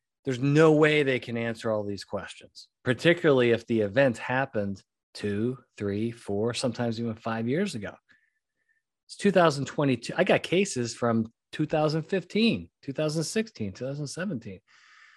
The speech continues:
Who the hell's gonna remember that? Okay. So I think the first thing you need to do is tell the witness, which you already do, but you need to tell them in a different way.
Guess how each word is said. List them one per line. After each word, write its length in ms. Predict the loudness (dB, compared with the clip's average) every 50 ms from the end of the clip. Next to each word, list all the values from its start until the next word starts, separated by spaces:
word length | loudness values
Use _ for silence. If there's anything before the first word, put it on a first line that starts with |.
| _ _ _ _ _ _ _
Who 80 | 0 2
the 40 | 4
hell's 180 | 4 4 4
gonna 140 | 4 4 4
remember 300 | 4 4 2 2 2 0
that? 360 | 0 0 -2 -2 -6 -8 -12 -18 -20 -20 _ _ _ _ _ _ _ _ -14
Okay. 380 | -12 -12 -8 -6 -6 -6 -6 -8 -10 _ -20 -20 -20 -20 -18 -2
So 120 | 4 6 6
I 60 | 6
think 140 | 6 4 2
the 80 | 0
first 340 | 0 4 4 6 6 6 4
thing 120 | 2 2 2
you 60 | 4
need 320 | 4 2 2 0 -2 -2
to 100 | -2 -2
do 260 | 0 0 0 -4 -6 -8 _ _ _ -20 -20 -20 _ _ _ -4
is 160 | -2 -2 -2
tell 320 | -4 0 4 6 6 8
the 120 | 8 8 8
witness, 380 | 8 6 6 4 0 0 0
which 180 | -2 -4 -4 -2
you 60 | -2
already 340 | 0 2 2 2 0 -2 -2
do, 320 | -2 -2 0 0 0 -2 -6 _ _ _ _ _ -2
but 120 | 0 0
you 120 | 0 0 2
need 240 | 2 2 2 0
to 60 | -2 -2
tell 100 | 0 0
them 100 | 2 0
in 60 | 0
a 60 | -2
different 320 | -6 -8 -10 -12 -12 -12
way. 220 | -10 -10 -10 -12